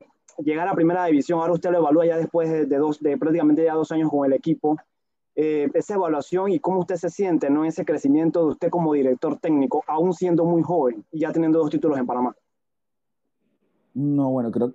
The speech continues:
Speaker 2: creo que la evolución lógicamente ha sido positiva. Eh,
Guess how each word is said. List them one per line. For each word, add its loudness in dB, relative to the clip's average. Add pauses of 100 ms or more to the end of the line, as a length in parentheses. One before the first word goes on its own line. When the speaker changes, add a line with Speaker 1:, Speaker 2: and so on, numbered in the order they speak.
Speaker 2:
creo 0
que 4
la 6
evolución 4
lógicamente 2
ha 2
sido 2
positiva. 0 (160)
Eh, -2